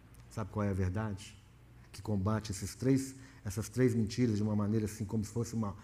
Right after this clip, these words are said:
bomba atômica. Nós não acreditamos no amor de Deus. Nós não acreditamos que o amor de Deus é suficiente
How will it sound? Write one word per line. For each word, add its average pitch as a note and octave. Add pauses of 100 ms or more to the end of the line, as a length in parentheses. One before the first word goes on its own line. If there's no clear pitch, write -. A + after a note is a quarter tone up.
(200)
bomba A#2
atômica. A2 (800)
Nós A2
não C3+
acreditamos A#2
no G#2
amor F#2+
de F#2
Deus. - (3500)
Nós F#2
não B2+
acreditamos A2 (340)
que -
o G2+
amor A#2
de C3
Deus A2+
é G#2+
suficiente G2+